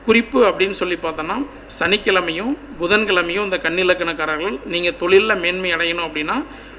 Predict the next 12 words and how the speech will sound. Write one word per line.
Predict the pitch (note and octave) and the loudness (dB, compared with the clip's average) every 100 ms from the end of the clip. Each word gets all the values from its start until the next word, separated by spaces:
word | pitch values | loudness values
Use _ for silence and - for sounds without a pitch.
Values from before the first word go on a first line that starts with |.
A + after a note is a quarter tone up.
| - | -2
உங்களுடைய | F3+ F#3+ F3+ G#3 G#3+ | 4 6 6 4 4
குலதெய்வ | F#3+ G3 F#3 F#3 | 4 6 6 4
வழிபாடு | D#3+ D#3 D#3 E3+ | 2 0 0 0
ஏற்படணும். | D#3 D#3 C#3+ C#3 C#3 - - - | -2 -4 -6 -8 -10 -16 -18 -2
அப்படி | F3 F3+ | 2 6
இல்ல | F#3 G3 | 6 6
சார் | - G#3+ F#3+ | 6 4 4
அப்படின்னா | F3 E3+ A3+ C#4 - - - | 4 2 2 0 -8 -18 -2
நீங்க | G3 G3 F3 F#3 | 2 4 4 8
குலதெய்வம் | A3 A#3+ A3+ A3 | 10 10 8 4
ஒரு | G3 F#3+ F3+ E3+ E3+ - | 4 6 6 4 2 0
பண்டிகை | F#3+ A3 A#3 | -2 0 -2